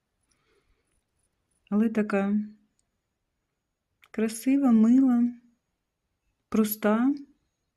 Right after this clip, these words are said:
простий одяг. Я так думаю, що це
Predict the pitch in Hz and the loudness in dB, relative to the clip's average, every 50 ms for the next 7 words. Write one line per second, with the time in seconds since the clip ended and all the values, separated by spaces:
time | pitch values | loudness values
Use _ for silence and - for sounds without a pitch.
0 | _ _ _ _ _ _ _ _ _ _ _ - - 208 202 - - - 214 208 | _ _ _ _ _ _ _ _ _ _ _ -10 -8 -8 -8 -8 -6 -4 -4 -2
1 | 196 190 196 220 247 247 233 226 226 233 - - - - _ _ 220 226 226 262 | -2 -2 -2 -2 -2 -2 -2 -4 -6 -6 -10 -16 -20 -20 _ _ -8 -6 -6 -4
2 | 240 226 220 240 240 233 240 233 233 - - 214 - - - 226 226 240 262 | -4 0 2 4 4 4 4 2 -2 -6 -10 -14 -16 -10 -6 -4 -2 0 2